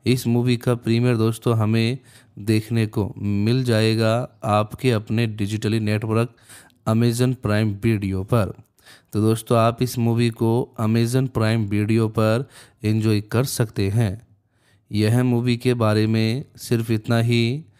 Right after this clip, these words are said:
इस मूवी का टेलीविज़न प्रीमियर दोस्तों हमें जी सिनेमा के टेलीविज़न चैनल पर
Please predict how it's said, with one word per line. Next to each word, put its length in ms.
इस 180
मूवी 300
का 180
टेलीविज़न 600
प्रीमियर 380
दोस्तों 400
हमें 460
जी 360
सिनेमा 460
के 180
टेलीविज़न 560
चैनल 360
पर 440